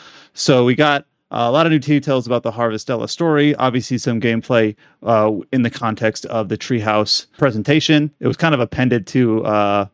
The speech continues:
like, some Splatoon footage <laughs> and stuff as well. It's always kinda interesting to see that they've got, uh, 'cause it is a P C and Switch release, remember. Still looks really as charming as ever.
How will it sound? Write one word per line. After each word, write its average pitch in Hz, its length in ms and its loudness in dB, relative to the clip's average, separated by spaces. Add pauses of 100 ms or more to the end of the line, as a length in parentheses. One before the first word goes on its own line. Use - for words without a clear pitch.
(100)
like, 113 140 -2
some 113 180 -6
Splatoon 113 560 -4
footage 127 440 0
<laughs> - 0 -
and 165 120 6
stuff - 260 0
as - 140 -6
well. 113 400 2
It's 160 220 -14
always 127 180 2
kinda 117 160 -2
interesting 110 340 -6
to 107 60 -2
see 110 160 -6
that 104 280 0
they've 107 200 -2
got, 104 240 0 (180)
uh, 104 220 -2
'cause 117 160 -2
it 135 100 6
is 139 140 4
a 127 80 0
P 127 180 -2
C 123 200 -2
and 101 100 -8
Switch 131 300 -4
release, 101 340 -8
remember. 98 480 -6
Still 180 200 4
looks 165 200 0
really 147 260 0
as 131 140 -4
charming 131 320 -2
as 120 100 -2
ever. 131 360 0